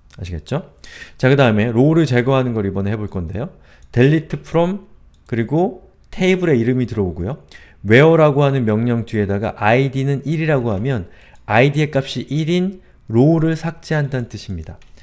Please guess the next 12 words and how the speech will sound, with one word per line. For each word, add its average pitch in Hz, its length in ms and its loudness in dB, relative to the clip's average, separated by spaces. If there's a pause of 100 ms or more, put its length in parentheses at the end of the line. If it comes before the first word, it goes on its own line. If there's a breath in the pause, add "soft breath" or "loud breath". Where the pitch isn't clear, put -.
(140 soft breath)
자, - 160 -14
제가 92 220 -8
한번 87 160 -8
실행해 113 260 -8
볼게요. 92 400 -10 (1800 soft breath)
delete 101 540 -6 (1120)
from 117 420 -6 (1080)
egoing 101 500 -2
to 120 500 -6 (840)
where 110 400 -2 (840)
아이디는 98 760 -4 (120)
일. 101 300 -2